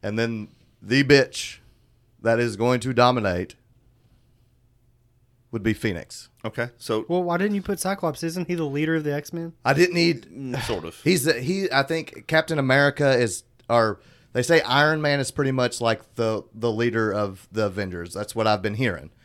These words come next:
Speaker 1: And they're saying Cyclops is pretty much the leader just because they're kind of, they got their shit together.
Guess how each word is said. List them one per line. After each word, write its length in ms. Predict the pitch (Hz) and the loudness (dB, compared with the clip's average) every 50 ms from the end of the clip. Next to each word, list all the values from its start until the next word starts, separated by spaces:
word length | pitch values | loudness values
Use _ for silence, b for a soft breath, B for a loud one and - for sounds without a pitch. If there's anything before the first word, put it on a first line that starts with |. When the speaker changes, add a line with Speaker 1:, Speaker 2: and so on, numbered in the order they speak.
| b b b b b b b | b b b b b b b
Speaker 1:
And 100 | 101 107 | -6 -4
they're 80 | 117 113 | -4 -4
saying 280 | - - 110 107 101 92 | -2 -2 -4 -4 -4 -6
Cyclops 580 | - 120 110 107 - - 110 107 101 - - | -4 -2 -2 -2 -2 -2 -2 -2 -2 -2 -4
is 100 | 101 - | -12 -10
pretty 160 | - 113 107 | -8 -8 -8
much 280 | 101 98 92 - - - | -6 -8 -8 -10 -10 -6
the 140 | 107 101 98 | -4 -4 -4
leader 380 | 95 101 104 101 92 104 101 | -2 -2 -4 -2 -2 -4 -6
just 240 | 90 90 117 - - | -4 -4 -6 -6 -6
because 400 | 117 107 - 113 107 107 101 92 | -10 -8 -4 -4 -4 -4 -4 -6
they're 140 | 90 107 104 | -8 -8 -8
kind 280 | - 113 107 104 101 101 | -6 -6 -6 -6 -4 -6
of, 200 | 95 95 90 - b b b b b b b b b b | -6 -8 -8 -12 b b b b b b b b b b
they 100 | 127 139 | 0 4
got 180 | 135 135 135 - | 4 2 2 2
their 100 | 127 117 | -2 -2
shit 300 | - - 165 165 123 - | 0 0 0 0 0 0
together. 640 | 147 139 139 143 139 131 139 139 135 135 131 | -2 2 4 4 4 6 4 4 2 2 -2